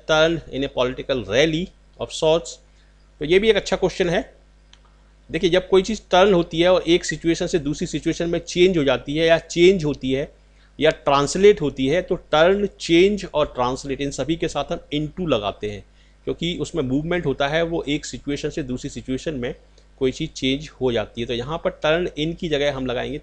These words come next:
turn into और बी इसमें आपका आंसर होगा। तो काफ़ी अच्छे ये स्पॉटिंग एरर क्वेश्चंस हैं और काफ़ी कॉन्सेप्ट बेस्ड क्वेश्चंस हैं और इसी तरीके के क्वेश्चंस, अ, बैंकिंग और सभी एग्जाम्स में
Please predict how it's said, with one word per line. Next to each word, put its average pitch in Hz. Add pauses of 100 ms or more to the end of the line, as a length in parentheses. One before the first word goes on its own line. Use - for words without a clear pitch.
turn 123
into 113 (600)
और 110 (140)
बी 165
इसमें 135
आपका -
आंसर 107
होगा। 104
तो 127
काफ़ी 139
अच्छे 160
ये 180 (580)
स्पॉटिंग 165
एरर 165
क्वेश्चंस 165
हैं 185 (400)
और 120
काफ़ी 147
कॉन्सेप्ट 156
बेस्ड 143
क्वेश्चंस 147
हैं 165
और 120
इसी 143
तरीके 139
के 139
क्वेश्चंस, 135
अ, 120
बैंकिंग 123
और 123
सभी 127
एग्जाम्स 110
में 135